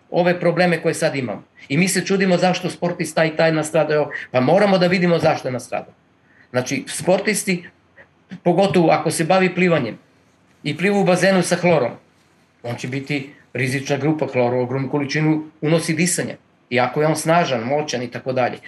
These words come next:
Znači, mi moramo njih čistiti od viška hlora, moramo naći metodu šta da radi, da bi, šta da pije ili neke druge oblike, da bi mogao da eliminišem višak hlora koga udišem, ako je to, uh,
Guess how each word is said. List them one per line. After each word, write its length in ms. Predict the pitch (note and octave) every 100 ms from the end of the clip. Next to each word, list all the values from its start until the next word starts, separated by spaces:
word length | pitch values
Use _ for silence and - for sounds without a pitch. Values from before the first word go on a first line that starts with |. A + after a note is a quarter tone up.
| -
Znači, 240 | C3 B2 D#3+
mi 140 | E3
moramo 320 | F#3 A#3 G#3+
njih 300 | F#3 A#3+ - - - -
čistiti 440 | A3+ A3 A#3+ A3+
od 100 | F#3+
viška 280 | A3+ - G#3
hlora, 320 | G3+ G#3+ F#3+
moramo 340 | D#3+ G#3+ G3+
naći 280 | F#3+ G3+ F#3+
metodu 380 | F3 F3 G#3+ G3
šta 180 | F3 F#3+
da 100 | D#3+
radi, 340 | F3+ F#3+ F#3+ - -
da 140 | D#3 F3+
bi, 160 | F#3
šta 160 | - F3+
da 160 | D#3+ D#3
pije 220 | G3 E3+
ili 400 | G3 F#3 D#3+ D#3+
neke 320 | E3 E3 D#3+
druge 240 | D#3 F3+ E3+
oblike, 420 | F3+ F#3 F#3 F3 - - -
da 120 | D#3
bi 120 | E3
mogao 440 | D#3 F3+ E3+ E3+ E3
da 300 | D3+ E3 - - -
eliminišem 680 | C#3+ D#3+ G#3 A3 - D3+ A#2+ - _ -
višak 420 | F3 F3 F3 -
hlora 280 | F#3 G#3 F#3+
koga 380 | F#3+ F3 E3 - _ -
udišem, 640 | D#3 F3+ A3 F3 D#3 B2 - _ _ - C#3+
ako 220 | C#3+ E3+
je 80 | D#3+
to, 280 | F3 D#3+ -
uh, 180 | C3+